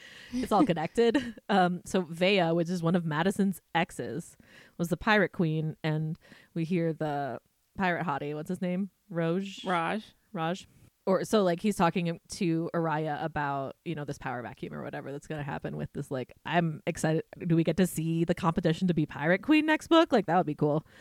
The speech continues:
Speaker 1: But, like, Vea is sick, but looking well. So this whole, like, "You don't look sick" discourse.
Speaker 2: Yeah.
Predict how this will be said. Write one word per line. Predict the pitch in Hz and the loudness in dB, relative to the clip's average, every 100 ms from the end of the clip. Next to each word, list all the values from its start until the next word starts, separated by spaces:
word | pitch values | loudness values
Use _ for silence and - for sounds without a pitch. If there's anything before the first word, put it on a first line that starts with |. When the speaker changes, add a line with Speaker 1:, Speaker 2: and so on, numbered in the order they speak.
| - - - - | -20 -20 -20 -6
Speaker 1:
But, | - 180 | -2 0
like, | 170 - | 0 -2
Vea | 165 180 180 170 | 2 4 6 6
is | 180 160 165 - - | 4 0 -2 -14 -20
sick, | - 170 180 - - | -4 -2 -2 -4 -10
but | - 156 160 | -4 -4 0
looking | 165 - 156 151 | -2 -2 -4 -4
well. | 151 143 175 202 - _ _ _ _ _ | -4 0 0 -2 -6 _ _ _ _ _
So | 180 | 0
this | 170 160 | 2 2
whole, | 175 | 0
like, | 165 156 | 2 0
"You | 185 | 0
don't | 160 147 | -2 -2
look | 156 - | -4 -6
sick" | - 170 - | -8 -10 -10
discourse. | - 160 - 165 156 165 - - - _ _ _ _ _ | -6 -6 -6 -4 -4 -4 -8 -16 -20 _ _ _ _ _
Speaker 2:
Yeah. | 160 160 - | -14 -12 -10